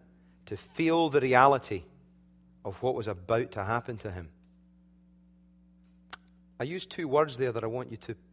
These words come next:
pay attention to. Began and feel.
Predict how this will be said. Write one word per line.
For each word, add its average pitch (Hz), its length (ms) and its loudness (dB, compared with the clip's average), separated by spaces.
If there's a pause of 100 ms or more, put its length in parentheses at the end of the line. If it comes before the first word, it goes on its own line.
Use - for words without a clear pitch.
(100)
pay 135 140 -4
attention 135 480 -8
to. - 140 -18 (1700)
Began 120 640 2 (1040)
and 101 160 -14
feel. 117 460 -6